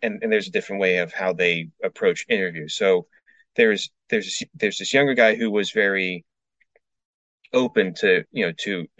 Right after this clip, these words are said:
to his ex-, to his experience. Um, so, so we started Kendo, and he didn't really think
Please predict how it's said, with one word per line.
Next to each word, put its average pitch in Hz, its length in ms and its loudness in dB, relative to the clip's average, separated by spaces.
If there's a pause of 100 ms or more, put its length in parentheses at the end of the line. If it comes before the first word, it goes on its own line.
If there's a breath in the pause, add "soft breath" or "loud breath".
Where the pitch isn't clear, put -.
to - 120 -10
his 87 140 -10
ex-, - 160 -20 (120)
to - 100 -10
his 92 140 -8
experience. 120 560 0 (540)
Um, 113 400 2 (720)
so, 123 460 0 (300)
so - 120 -4
we 127 80 -2
started 175 320 2
Kendo, 127 520 2
and 117 200 4
he 113 240 -6 (100)
didn't 123 180 -2
really 117 180 0
think 113 220 0